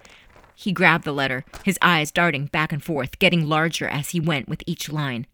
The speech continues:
If Eddie hadn't already been sitting, he would have collapsed altogether. "No,"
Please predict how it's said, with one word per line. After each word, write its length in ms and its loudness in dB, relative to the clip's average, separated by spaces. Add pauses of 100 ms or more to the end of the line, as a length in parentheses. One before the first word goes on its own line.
(160)
If 140 -2
Eddie 240 4
hadn't 340 0
already 340 2
been 200 0
sitting, 400 -4 (180)
he 140 2
would 160 0
have 120 -4
collapsed 600 -4
altogether. 600 -4 (220)
"No," 480 0